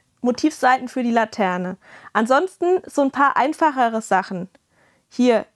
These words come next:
was die Annette schon schreibt, neue Stecker mit Spieß und ohne Spieß. Annette, die kommen auf jeden Fall.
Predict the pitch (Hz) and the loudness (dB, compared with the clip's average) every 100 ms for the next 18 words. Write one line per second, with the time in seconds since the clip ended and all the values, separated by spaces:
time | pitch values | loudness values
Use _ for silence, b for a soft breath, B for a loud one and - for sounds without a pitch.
0 | _ - - 220 - 214 226 240 - 247 | _ -16 -2 -2 0 0 2 0 -2 -2
1 | 220 - 190 190 - 220 233 247 - 233 | -2 0 0 0 0 2 2 0 0 -2
2 | 240 220 190 - 240 247 - 233 240 202 | 2 2 2 0 -2 -4 -4 -2 -2 -2
3 | 220 240 262 269 - 254 247 - 226 247 | -2 0 0 -2 -4 -4 -2 -2 0 0
4 | 247 285 285 254 254 233 233 214 220 - | 2 0 0 0 -2 -2 -2 -2 -2 0
5 | 180 175 | -2 -2